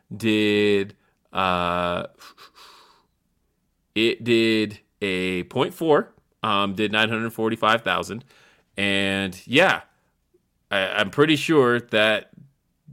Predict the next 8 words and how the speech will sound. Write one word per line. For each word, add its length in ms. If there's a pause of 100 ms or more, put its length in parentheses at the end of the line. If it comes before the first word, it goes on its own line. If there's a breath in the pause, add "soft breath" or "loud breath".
(240)
that 240
average 480
comes 300
from 360
that 260
eight 220
eighty-six 720
quarter. 460